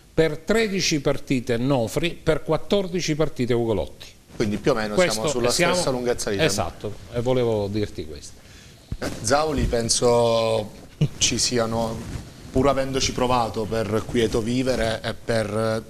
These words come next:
Speaker 2: e da tifoso speranzoso, motivi per difenderlo non se ne trovano.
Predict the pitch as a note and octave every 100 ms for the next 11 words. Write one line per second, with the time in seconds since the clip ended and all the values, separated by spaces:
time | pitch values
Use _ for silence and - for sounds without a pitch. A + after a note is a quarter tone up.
0 | - A2+ A2 G#2+ A2+ G#2+ G#2 A#2 A2 A2
1 | A#2 A2+ A2+ A#2 - - - - - -
2 | - - A#2+ A2 A#2 B2 A#2 A2+ A2 A2+
3 | A#2 A2+ A2 A2 A2 A#2 G#2+ G2 G2 G2